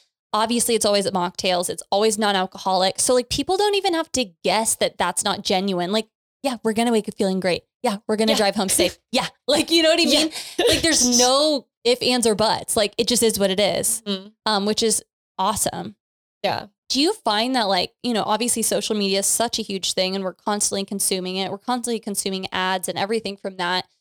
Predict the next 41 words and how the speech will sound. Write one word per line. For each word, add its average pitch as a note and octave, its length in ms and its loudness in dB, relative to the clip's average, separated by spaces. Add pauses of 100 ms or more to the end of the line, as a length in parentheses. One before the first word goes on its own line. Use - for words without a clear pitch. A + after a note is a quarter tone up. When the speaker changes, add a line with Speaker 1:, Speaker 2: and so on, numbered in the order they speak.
(480)
Speaker 1:
Um, F#3+ 360 0 (520)
did A#3+ 200 0
you A#3 140 2
ever, G4 220 2
did A3 200 -2
you, C#4 120 2
like, F4+ 140 0
change G3+ 360 0
your A3 100 0
feed F3 340 -4
at A3+ 140 2
all? C4+ 240 2
Like, F#3+ 180 0
did G#3 180 -4
you, A3+ 100 -2
like, A3 180 2
unfollow G#3+ 540 2
certain A#3+ 220 -2
people? A3+ 400 -2
Like, G#3 180 0
I G#3+ 120 0
know B3+ 120 0
personally G#3 460 -2
I've F#3+ 80 -4
had G3 140 0
to F#3+ 60 -2
follow F#3 360 0
some F#3+ 260 -4
of F3 120 -6
the F#3+ 100 -4
meme F#3+ 340 -4
accounts G#3+ 400 -4
and A3+ 120 -4
stuff A3 260 0
that, F#3 80 2
like, F#3+ 200 -2
glamorize F#3+ 480 -2
alcohol, G3 600 0
or G3 100 0
they're G3 140 0
like, F3 240 -2